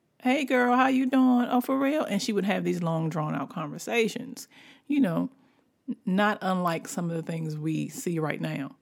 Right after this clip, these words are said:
But anyway, one day, they, my mom was having this party, and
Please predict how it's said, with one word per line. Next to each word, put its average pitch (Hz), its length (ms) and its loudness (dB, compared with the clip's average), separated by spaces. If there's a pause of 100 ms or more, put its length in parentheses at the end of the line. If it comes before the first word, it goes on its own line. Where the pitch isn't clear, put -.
(680)
But 226 120 -2
anyway, 214 640 2
one 220 420 2
day, 175 340 0
they, 175 720 0
my 175 200 -2
mom 160 640 -4
was 175 140 -12
having 165 260 -2
this 156 140 -4
party, 160 720 -4
and 175 460 -6